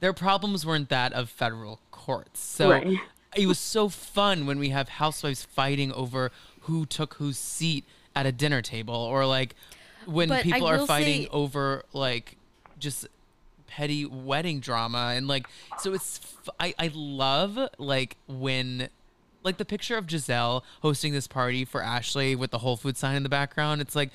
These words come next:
Speaker 1: that's hilarious to me because, like, that's why Potomac is so great, 'cause it's, like, not
Speaker 3: Right.
Speaker 1: that out of reach from all of us. Do you know what I mean?
Speaker 2: Mm.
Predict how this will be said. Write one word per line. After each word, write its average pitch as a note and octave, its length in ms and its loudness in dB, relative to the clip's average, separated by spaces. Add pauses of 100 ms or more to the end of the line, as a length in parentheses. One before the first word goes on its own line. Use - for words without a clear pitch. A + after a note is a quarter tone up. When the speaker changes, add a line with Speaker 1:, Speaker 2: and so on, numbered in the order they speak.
(260)
Speaker 1:
that's D#3+ 280 -2
hilarious C3 640 0
to E3 60 -6
me D#3+ 100 0
because, D3+ 300 -4
like, D#3 160 0 (300)
that's E3 260 0
why C#3+ 240 2
Potomac C#3 400 -6
is B2+ 120 -6
so B2+ 340 -2
great, A#2+ 340 -6
'cause C#3+ 160 -6
it's, D3 160 -8
like, E3 220 -2 (320)
not F3 300 0
Speaker 3:
Right. B2 160 -12
Speaker 1:
that B2 260 2
out B2 180 0
of A#2+ 220 -8
reach A2 320 -6
from G#2+ 400 -8
all E2+ 280 -12
of - 80 -18
us. - 240 -12
Do - 100 -6
you D3+ 60 0
know F#3 60 4
what F#3+ 80 0
I F3 40 -2
mean? B2+ 340 -4 (260)
Speaker 2:
Mm. E3+ 140 -2